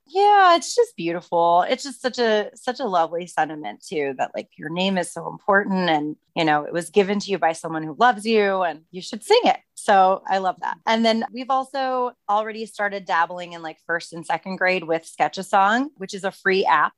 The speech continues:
where the kids choose from a, a picture template. And then as they draw on the picture, it turns into a sound on their iPad. So I used that in first and second grade, this current rotation,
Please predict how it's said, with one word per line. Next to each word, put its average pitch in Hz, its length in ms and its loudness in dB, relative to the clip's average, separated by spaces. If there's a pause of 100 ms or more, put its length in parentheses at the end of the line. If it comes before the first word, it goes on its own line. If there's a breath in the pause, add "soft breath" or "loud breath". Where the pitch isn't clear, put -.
(120)
where 175 520 0
the 185 120 -6
kids - 320 -10
choose 196 380 -4
from 180 240 -2
a, 165 400 4
a 175 100 2
picture 185 480 -4
template. 185 580 0 (100)
And 175 120 -4
then 170 200 -4
as 170 240 -2
they 170 200 -4
draw 160 560 6
on 165 200 -4
the 156 100 -14 (100)
picture, 151 640 -6 (120)
it 165 420 -2
turns 165 320 -4
into 156 260 -8
a 147 60 -4
sound - 420 -2
on - 100 -8
their - 180 -4
iPad. - 480 -4
So 165 560 2
I 180 80 0
used 190 520 -6
that 170 280 4
in 175 180 -14
first 160 240 -8
and 165 100 -14
second 165 300 -8
grade, 160 480 -4
this 196 240 -2
current 214 380 2
rotation, 165 680 -4